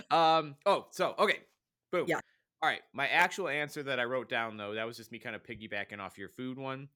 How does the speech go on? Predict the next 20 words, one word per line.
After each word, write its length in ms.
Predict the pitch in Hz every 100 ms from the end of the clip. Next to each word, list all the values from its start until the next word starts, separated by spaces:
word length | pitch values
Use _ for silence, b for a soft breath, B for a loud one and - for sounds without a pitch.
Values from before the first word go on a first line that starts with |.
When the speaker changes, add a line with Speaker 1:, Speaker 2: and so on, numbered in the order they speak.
| b b
Speaker 2:
Mm-hmm. 240 | 156 139 127
Speaker 1:
is, 340 | 127 113 - - _ _ _ _ _ 120
um, 520 | 113 110 101 98 - _ _ _ -
I 580 | 120 131 135 139 139 -
am, 720 | 110 113 110 107 104 98 95 _
uh, 260 | 98 98 92
and 240 | 104 104 104 _ 98
especially 380 | 139 135 139 104
recently, 760 | 113 127 - 82 90 90 85 b b b 92
um, 500 | 98 95 90 85 -
I've 100 | 98
become 460 | 104 - 120 117 117
a, 640 | 95 101 - 95 98 95 90
a, 20 |
or 240 | 92 95 95
becoming 560 | 95 - - 151 135 120
more 340 | 120 123 123
of 120 | 107
a 80 | 101
Whovian, 760 | - 170 160 120 87 71 52